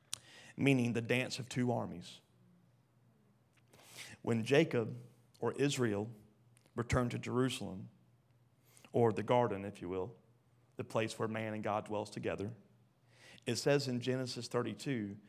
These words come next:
that Israel, Jacob, entered Mahanaim, the place of two camps of angels.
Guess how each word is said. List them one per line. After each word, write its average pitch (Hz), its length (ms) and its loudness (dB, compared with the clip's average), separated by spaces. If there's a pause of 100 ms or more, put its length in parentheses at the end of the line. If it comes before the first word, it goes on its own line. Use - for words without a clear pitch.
(300)
that - 260 -2
Israel, 113 520 0 (120)
Jacob, 123 480 0 (360)
entered 113 520 2 (160)
Mahanaim, 113 840 0 (520)
the - 80 -4
place 120 380 2
of 110 120 -6
two 117 160 -2
camps 107 360 -6
of 90 100 -8
angels. - 460 -10